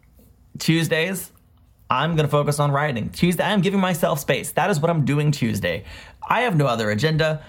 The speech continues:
I have no other priorities. This day is about writing and creating. And if I get all the creative work done and I have time to move on to something else, great." But that's, that, that's just bonus.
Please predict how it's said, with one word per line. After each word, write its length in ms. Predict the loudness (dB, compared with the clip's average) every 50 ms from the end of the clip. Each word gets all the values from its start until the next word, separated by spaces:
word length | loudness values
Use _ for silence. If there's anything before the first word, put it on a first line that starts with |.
| -12 -6
I 100 | -2 -2
have 120 | 2 2
no 140 | 2 2 2
other 160 | 2 0 -2
priorities. 640 | -2 -2 0 0 0 0 0 0 -2 -2 -4 -4 -4 -2
This 340 | -2 0 0 0 0 -2 -2
day 360 | -2 0 0 0 0 0 -2
is 120 | -2 -2
about 380 | 0 0 2 0 0 -2 -2 -4 -2
writing 480 | 0 0 0 0 0 0 -2 0 0
and 120 | -2 -2 -4
creating. 640 | -2 0 0 0 0 0 -2 -4 -4 -6 -8 -10 -12 -18 -20 -20 -16 -8
And 340 | -4 -2 -2 -2 -2 -4 -4 -4
if 120 | -4 -2
I 120 | -2 -2 -2
get 240 | 0 0 0 2 2
all 100 | 0 -2
the 80 | -2
creative 400 | -2 0 0 0 2 2 2 2
work 240 | 2 0 0 0 0
done 300 | 0 0 2 0 0 0
and 80 | 0 -2
I 80 | 0
have 160 | -2 -2 -2
time 260 | -2 -2 -2 0 2 2
to 60 | 2
move 160 | 2 2 2
on 140 | 2 0 0
to 60 | -2
something 340 | -2 -2 -4 -4 -2 -2 0
else, 320 | 0 0 -2 -4 -6 -14 -20 -20 -20 -20 -20 _ _ _ _ _ _ -16 -8
great." 460 | -4 -2 -2 -2 -2 -4 -8 -8 -8
But 160 | -6 -4 -2
that's, 200 | -2 -2 -2 -2
that, 300 | -2 -2 -2 -2 -4 -4
that's 200 | -4 -4 -4 -4
just 140 | -4 -2 0
bonus. 400 | 0 0 0 -4 -8 -12 -16